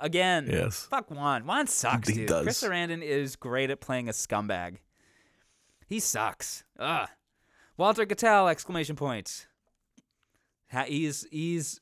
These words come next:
Speaker 1: obviously not a good character, but he's a good actor, and I enjoy seeing him act.
Speaker 2: Oh, yeah.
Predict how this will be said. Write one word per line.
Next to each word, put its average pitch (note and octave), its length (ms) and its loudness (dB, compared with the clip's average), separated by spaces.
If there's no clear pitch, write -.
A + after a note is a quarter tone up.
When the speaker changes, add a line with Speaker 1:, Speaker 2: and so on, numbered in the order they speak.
Speaker 1:
obviously C#3 460 0
not A#2 340 2
a A#2+ 60 -2
good A2 480 -2
character, A#2 480 -2
but A#2 140 -4
he's G2+ 160 -4
a - 20 -8
good F#2+ 160 -2
actor, F#2+ 300 -4
and F#2+ 120 -6
I F#2 80 -8
enjoy F2+ 300 -10
seeing F#2 220 -12
him F#2+ 160 -14
act. E2 100 -6
Speaker 2:
Oh, D2+ 220 2
yeah. - 240 -6